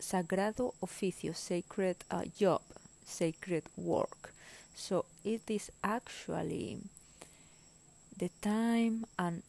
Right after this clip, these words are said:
effort and the heart and the passion that you will put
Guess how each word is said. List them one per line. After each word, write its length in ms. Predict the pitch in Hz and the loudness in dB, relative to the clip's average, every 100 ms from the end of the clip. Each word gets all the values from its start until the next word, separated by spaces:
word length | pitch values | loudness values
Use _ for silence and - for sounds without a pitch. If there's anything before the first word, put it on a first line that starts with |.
| - | -6
effort 920 | - 208 - - 208 202 202 202 - - - - - - - - - - - - - | 0 0 -2 -2 2 4 4 0 -8 -18 -18 -20 -20 -20 -20 -20 -20 -20 -20 -10 -2
and 800 | 185 180 180 180 170 180 196 185 185 - - - | 0 2 0 -2 -4 -6 -8 -10 -16 -20 -20 -6
the 140 | 180 175 | -2 -2
heart 920 | - - 214 214 214 208 208 - - - - | -2 -2 4 6 6 4 2 -4 -18 -14 -8
and 140 | 175 | -4
the 80 | 170 - | -4 -4
passion 680 | 202 214 220 - 196 190 202 202 | 2 2 2 -2 -4 -4 -6 -4
that 180 | 190 170 - | -4 -4 -2
you 120 | 196 | -2
will 240 | 190 180 - - | 0 -2 -6 -6
put 480 | 208 208 180 - | -2 0 -2 -8